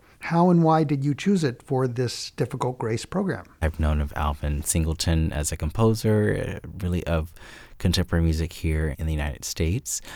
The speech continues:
Speaker 2: for years. But it was in twenty seventeen, I believe, via a good colleague and friend of mine, James Ilgenfritz,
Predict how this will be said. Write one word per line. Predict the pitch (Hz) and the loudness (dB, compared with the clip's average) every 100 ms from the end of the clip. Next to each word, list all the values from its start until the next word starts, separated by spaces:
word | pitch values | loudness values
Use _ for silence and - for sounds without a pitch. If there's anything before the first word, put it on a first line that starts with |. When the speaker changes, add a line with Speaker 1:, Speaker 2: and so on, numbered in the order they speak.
| - - | -18 -18
Speaker 2:
for | - - | -6 -2
years. | 80 82 110 87 71 76 - - - | 0 2 4 4 2 -4 -8 -12 -2
But | 95 | 0
it | |
was | 92 90 | 2 2
in | 98 90 | 2 0
twenty | - - 196 - 175 | -4 -2 0 0 -2
seventeen, | - 143 117 - - - 165 104 80 | 0 2 0 -4 -10 -4 0 0 0
I | 78 | -4
believe, | 82 80 80 90 98 | -4 -4 -2 -2 -4
via | - 90 85 82 95 | -2 0 0 0 -2
a | |
good | 90 92 - | -2 -4 -4
colleague | - 85 87 | -4 -2 0
and | 87 | -2
friend | - 87 | 0 0
of | 82 | 2
mine, | 78 78 80 | 2 0 0
James | - 80 - | 0 0 0
Ilgenfritz, | 98 92 82 76 78 - | 0 2 0 -2 -2 -4